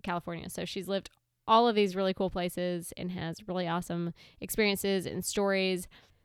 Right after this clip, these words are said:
But through all of her travels and living on the other <laughs> side of the world, she and I remained in contact. We remained really good friends.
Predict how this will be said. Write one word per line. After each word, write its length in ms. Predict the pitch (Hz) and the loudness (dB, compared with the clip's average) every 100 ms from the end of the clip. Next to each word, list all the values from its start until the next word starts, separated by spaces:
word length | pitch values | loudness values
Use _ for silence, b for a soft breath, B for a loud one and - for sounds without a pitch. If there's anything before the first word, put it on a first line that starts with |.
| b b b | b b b
But 160 | - 226 | -4 2
through 220 | 320 311 | 6 8
all 440 | 233 233 233 233 | 10 12 10 8
of 120 | 214 | 6
her 200 | 214 208 | 0 -2
travels 760 | 196 226 214 208 202 202 196 196 | 0 4 4 4 2 2 0 -4
and 480 | - 185 185 185 185 - | -8 -4 -2 -4 -6 -10
living 480 | - 175 185 196 196 | -14 -10 -4 -2 -2
on 100 | 185 | 0
the 100 | 185 | -2
other 140 | 180 185 | -2 -2
<laughs> 20 | |
side 220 | - 214 | -2 0
of 100 | 208 | 2
the 80 | 196 | 2
world, 460 | 190 190 190 185 196 B B B B | 2 2 2 0 -6 B B B B
she 240 | - 226 | -6 -2
and 120 | 214 196 | 0 0
I 500 | 196 196 196 190 - _ - | 0 2 2 -2 -6 _ -6
remained 320 | 202 208 233 | 0 0 0
in 100 | 254 | -4
contact. 600 | 185 185 202 180 180 - | -4 -4 -4 -4 -6 -12
We 80 | 190 | -10
remained 360 | 175 180 175 185 | -6 -6 -8 -6
really 180 | 202 214 | -6 -4
good 120 | 214 | -2
friends. 640 | 214 202 202 196 202 - | 0 2 0 -2 -4 -10